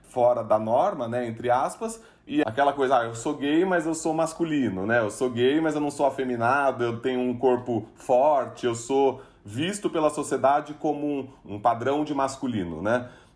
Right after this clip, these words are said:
Então, também lidar com todas essas características que são vistas como femininas e, portanto, nesse padrão de masculinidade tóxica subvalorizadas, né? Afeminados, sensíveis, né?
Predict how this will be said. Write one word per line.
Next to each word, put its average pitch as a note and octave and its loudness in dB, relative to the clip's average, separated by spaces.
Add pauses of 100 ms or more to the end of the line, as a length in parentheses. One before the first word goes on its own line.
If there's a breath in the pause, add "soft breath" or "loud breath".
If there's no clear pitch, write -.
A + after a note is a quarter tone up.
Então, D3 0 (400 loud breath)
também D#3 2
lidar F3 0
com E3 -4
todas A#3 2
essas G#3 -6
características C#3 -4
que C3 -12
são C3 -4
vistas A#2 -6
como A2+ -2 (180 loud breath)
femininas B2+ 0
e, B2 0
portanto, A#2+ 0
nesse A#2+ 0
padrão A#2+ 0
de A2+ -4
masculinidade A2+ 0
tóxica G#2 -2
subvalorizadas, A#2+ 0
né? B2+ 0 (200 loud breath)
Afeminados, A2+ 0
sensíveis, C#3 -4
né? A2 -2